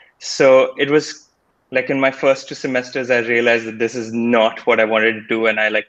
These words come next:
pivoted quickly towards C S entirely. So I concentrated in C S. So, uh, a huge f-, uh, part of that was, like, talking to, uh, different students who were in a similar situation as I was. And I think that's one of the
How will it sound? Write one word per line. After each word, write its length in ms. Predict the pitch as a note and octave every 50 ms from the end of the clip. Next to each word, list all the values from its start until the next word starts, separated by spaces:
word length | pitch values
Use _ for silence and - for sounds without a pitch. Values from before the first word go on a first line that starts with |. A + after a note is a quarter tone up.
| _ -
pivoted 480 | A#2+ A2+ A2 A#2 G#2 A#2+ A#2+ - -
quickly 340 | - B2+ A#2 - - A#2+ A#2
towards 380 | A2 - A2+ A2 A2 A2 - -
C 320 | - - - - A#2 A2
S 240 | A2 G#2+ - - -
entirely. 520 | A#2 A2+ - A2 A2 A2 - C#2+ E2 F#2+ - _ _ _ - _ -
So 100 | - C3+ A#2+
I 20 |
concentrated 720 | A2+ - C3+ A#2+ A#2+ - C3 A#2+ - C3+ A#2 B2 A#2+ A2+
in 120 | A2+ A2+ A2
C 220 | - - A#2+ A2+
S. 320 | - - - - - - _ _ _ _ _ _ _ _ _ _
So, 240 | - - - C#3 C3 C3 C3 B2+ - - C3 C3
uh, 300 | B2 B2 B2 B2 - - B2+ C3
a 20 | B2+ - -
huge 260 | D3 D3+ D3+ D3 -
f-, 240 | - - - C#3+ - -
uh, 380 | C3+ B2 A#2+ A#2+ A#2 A#2 A2+ A2+ _ _ _ _ -
part 200 | - B2 B2 B2 C#3+ C3+
of 40 | B2+
that 240 | B2+ B2 A#2+ - B2 B2
was, 200 | A#2+ A2+ A2 A#2
like, 200 | A#2 A2 G#2+ - _ _ _
talking 360 | - B2+ A2 - - B2 A#2 A#2+
to, 300 | B2 A#2 A#2 A#2 - - _ _ _ _ _ _ -
uh, 200 | A#2 A#2 A2+ A2+ A2
different 580 | G#2+ - - - - C#3 B2+ B2 A#2+ B2 B2
students 520 | - - - C#3+ C3+ B2+ B2 C3 C3 B2 -
who 340 | - B2+ A#2+ A#2 C3 - _ _ _ _ _ -
were 300 | B2+ A#2+ B2 A#2+ B2+ C3 C3+ C#3
in 80 | C3+
a 60 | C3+
similar 360 | C3 - C#3+ B2+ B2+ B2+ C3 B2+
situation 600 | C3 C3 A2+ - B2 A#2 A2+ A#2 - - B2+ A#2+
as 100 | A#2+ A2+
I 140 | A2+ A2 A#2
was. 280 | B2+ D#3+ G3 A3+ - -
And 160 | - C3+ C3+ C3+
I 20 |
think 220 | C3 D#3+ E3 D#3+ C#3+
that's 240 | C#3+ C#3 - - C3+ C3
one 100 | C3 C3+
of 80 | B2+
the 100 | C3 C3